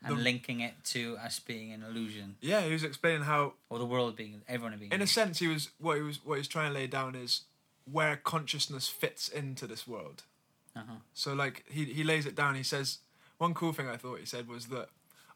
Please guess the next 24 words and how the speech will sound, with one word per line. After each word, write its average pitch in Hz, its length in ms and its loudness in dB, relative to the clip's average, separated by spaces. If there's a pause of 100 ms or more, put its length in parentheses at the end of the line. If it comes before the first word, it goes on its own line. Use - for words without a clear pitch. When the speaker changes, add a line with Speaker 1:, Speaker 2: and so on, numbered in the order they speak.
Speaker 2:
artificial 156 520 4
intelligence, 175 800 -2 (540)
which 143 240 -4
is, 127 160 -4
like, 123 360 -6 (600)
um, 123 400 0 (420)
artificial 165 380 4
intelligence 143 420 -2
is 131 260 -4 (240)
the 139 200 -6 (100)
inverse 135 840 -2
of 123 100 -8
virtual 131 360 -6
reality. 120 420 -6 (600)
So 143 180 -2
artif-, 147 320 6 (180)
artificial 165 460 2
intelligence 147 760 -2
Speaker 1:
Artificial 156 560 0
intelligence 113 580 -4
is 113 120 -12
the 113 160 -8
inverse 107 640 -6
Speaker 2:
Yeah. 143 140 0